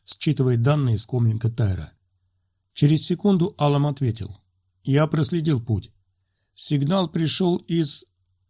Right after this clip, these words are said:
Сената». «Подождите». Оби-Ван услышал щелканье клавиш клавиатуры.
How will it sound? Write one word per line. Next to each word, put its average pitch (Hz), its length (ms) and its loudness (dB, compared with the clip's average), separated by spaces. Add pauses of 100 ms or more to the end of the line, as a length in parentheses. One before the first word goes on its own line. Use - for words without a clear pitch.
(120)
Сената». 131 680 -2 (960)
«Подождите». 131 720 0 (460)
Оби-Ван 135 440 2
услышал 127 460 -2
щелканье 127 520 -2
клавиш 117 340 0
клавиатуры. 120 640 -2